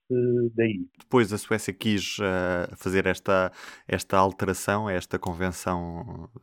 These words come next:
Speaker 2: fiscal. Eh, e porquê é que Portugal não retificou este acordo? Porquê é que até hoje ainda não o tinha feito?
Speaker 1: Portugal, ou melhor, o governo português nunca explicou exatamente porquê é que decidiu não ratificar,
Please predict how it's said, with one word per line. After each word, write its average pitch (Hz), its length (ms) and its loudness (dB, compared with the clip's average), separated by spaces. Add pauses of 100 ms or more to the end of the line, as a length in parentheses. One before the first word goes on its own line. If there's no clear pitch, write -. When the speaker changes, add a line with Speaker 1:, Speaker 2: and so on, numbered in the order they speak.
Speaker 2:
fiscal. 90 600 -2 (480)
Eh, 107 540 2
e 131 40 -4
porquê - 260 -8
é - 20 -6
que - 80 -12
Portugal - 340 0
não 147 80 -2
retificou 135 680 0
este - 340 -6 (180)
acordo? 82 480 0
Porquê - 220 -8
é 117 40 0
que 117 600 0
até - 240 0
hoje 113 720 4
ainda 104 280 -2
não 104 100 0
o 95 60 -4
tinha 101 240 -8
feito? - 440 -10 (280)
Speaker 1:
Portugal, 147 420 2 (300)
ou 107 180 0
melhor, 104 260 2
o 110 40 0
governo 127 240 4
português 131 340 0
nunca 139 220 -2
explicou 131 500 -2
exatamente 127 500 -4
porquê - 240 -10
é 123 40 -2
que 123 80 -18 (140)
decidiu 120 340 -4
não 123 220 -2
ratificar, 113 760 -4